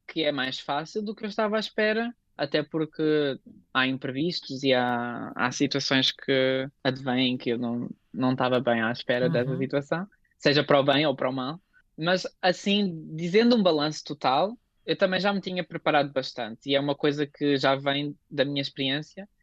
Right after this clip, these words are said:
Speaker 1: mas eu acho que se uma pessoa, assim, de repente, numa questão de meses, decidir, "Olha, vou para a Coreia do Sul",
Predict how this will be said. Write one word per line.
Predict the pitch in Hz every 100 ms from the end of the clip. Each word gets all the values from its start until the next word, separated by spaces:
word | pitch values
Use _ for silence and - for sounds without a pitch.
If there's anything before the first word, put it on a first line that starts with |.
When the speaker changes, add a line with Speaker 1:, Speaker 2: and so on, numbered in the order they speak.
| _ _ -
Speaker 1:
mas | 143 151
eu | 151
acho | 151 -
que | -
se | -
uma | 147 143
pessoa, | - - 143 143
assim, | 131 - 131 123 120 117
de | -
repente, | - 127 127 135 - - 151
numa | 147 151
questão | - 156
de | 151
meses, | 156 156
decidir, | - 160 151
"Olha, | 143 147
vou | 151
para | 151
a |
Coreia | - 151
do | 160 175
Sul", | - 190